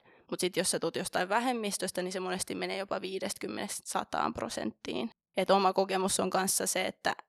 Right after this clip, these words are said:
on ollut aika homogeenisissa kanssa työpaikoissa, mikä tällä hetkellä on kuitenkin Suomen yritysmaailmassa aika sellainen normi, niin kyllä se vaatii hyvin paljon, että sä pystyt laittaa sen oman itse saavuttuvaisena sinne työpaikalle ja tuomaan niitä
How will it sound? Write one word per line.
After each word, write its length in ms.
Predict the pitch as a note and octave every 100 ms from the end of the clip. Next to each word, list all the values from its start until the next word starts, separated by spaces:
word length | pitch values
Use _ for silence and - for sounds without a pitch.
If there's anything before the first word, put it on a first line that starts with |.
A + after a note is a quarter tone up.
| -
on 200 | G#3 G3
ollut 240 | F#3 F3+
aika 200 | F#3 F#3
homogeenisissa 800 | G3 G3+ A3+ B3 A#3+ A#3+ A#3+ -
kanssa 240 | A#3 A3 -
työpaikoissa, 560 | G#3+ G#3 G3+ F#3+ G3
mikä 140 | - F#3+
tällä 220 | F#3 G3
hetkellä 360 | G3 - - F#3
on 120 | F#3
kuitenkin 440 | G3 G3 - G#3+
Suomen 360 | - - A2 G#2+
yritysmaailmassa 800 | G#2 G#3 - - - G#3+ A3 -
aika 260 | - G#3+ - _ -
sellainen 360 | G#3 F#3 F#3 F#3
normi, 500 | F#3+ F#3+ - - G3+ -
niin 120 | - -
kyllä 120 | G3
se 140 | F#3
vaatii 420 | F#3+ F#3+ F#3+ G3
hyvin 240 | F#3+ F#3+ F#3+
paljon, 360 | G3 F#3+ F#3+
että 120 | G3+ G3+
sä 60 |
pystyt 360 | - G3 - -
laittaa 320 | G#2 - G#3
sen 200 | - -
oman 260 | G3 G3 -
itse 340 | G3 - -
saavuttuvaisena 920 | - G#2 G2+ G#2+ - A2+ A2+ - A3
sinne 200 | - G#3 -
työpaikalle 600 | G3+ - - G#2+ G#3 G#2
ja 60 |
tuomaan 440 | - D3+ G3+ - -
niitä 220 | -